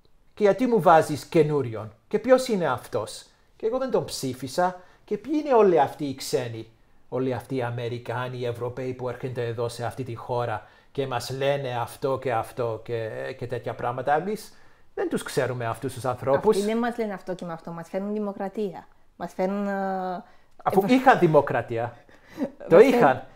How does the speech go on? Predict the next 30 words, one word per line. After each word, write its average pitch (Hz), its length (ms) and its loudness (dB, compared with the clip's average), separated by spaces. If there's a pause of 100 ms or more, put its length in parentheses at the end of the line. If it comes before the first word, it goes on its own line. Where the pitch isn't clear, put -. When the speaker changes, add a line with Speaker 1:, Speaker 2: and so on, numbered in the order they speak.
(140)
Speaker 2:
μας - 180 -8
φέρνουν 233 240 0
ευρωπαϊκές 214 720 0
αξίες, 226 760 -2
μας 190 160 -8
φέρνουν 214 220 -2
τις 214 180 -4
αξίες 233 380 0
της 214 160 -2
Δύσης. 202 480 0
Speaker 1:
Εντάξει, 160 600 -2
α-, 156 200 6
άλλο 180 300 8
οι 143 140 2
αξίες 131 500 -6
τη-, 127 180 -10
της 123 360 -8
Δύσης 120 640 -10 (240)
και - 100 -10
άλλο 240 180 -4
η 160 40 -2
δημοκρατία. 117 840 -10 (380)
Και 196 120 2
οι 175 260 2
αξίες 240 380 -4
της 131 240 -8
Δύσης 131 680 -8 (100)
δεν 320 160 -8
ταιριάζουν 156 760 4 (1040)
με, 156 260 0